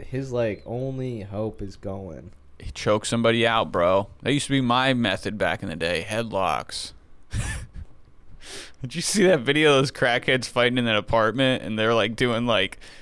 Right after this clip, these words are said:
Speaker 2: sweet, like, U F C, like, reversal moves and shit on each other, like, climbing up the walls with the, like, little bare crackhead feet? Sh-, the girl's beating the shit out of the guy, and, like, and I was, I just, I like to go to the comments. Comments are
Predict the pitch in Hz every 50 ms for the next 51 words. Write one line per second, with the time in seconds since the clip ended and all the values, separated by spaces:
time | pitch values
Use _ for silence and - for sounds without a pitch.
0 | - - - - - - - 127 143 147 143 147 - 123 123 117 113 107 117 120
1 | 127 127 123 127 123 - - 120 123 123 131 135 123 117 107 107 120 120 123 107
2 | 120 110 113 120 - - 139 127 120 131 139 139 143 143 135 127 147 151 139 -
3 | - 156 143 139 147 147 147 139 - - 147 147 143 131 120 110 120 - - -
4 | 127 123 127 135 135 131 127 - 113 110 110 113 113 120 120 117 120 113 117 113
5 | 110 113 113 107 113 123 123 120 117 107 110 110 110 110 113 113 113 - - -
6 | - - - - - - - 120 120 117 - 120 113 107 - - 127 127 127 127
7 | - - - - - - - - - - - - - - - - 127 - - -
8 | - - 143 117 147 165 170 165 135 113 104 139 139 156 147 139 127 - - -
9 | 127 127 123 117 113 107 101 104 95 101 101 98 98 92 87 85 92 107 - -
10 | - - - - 117 120 117 113 107 107 - - 117 131 143 156 - - 127 147
11 | 180 - - - - 135 160 185 202 196 160 160 147 151 143 135 117 113 101 -
12 | 113 107 104 98 87 76 67 76 - - - 156 185 214 208 196 - - 127 113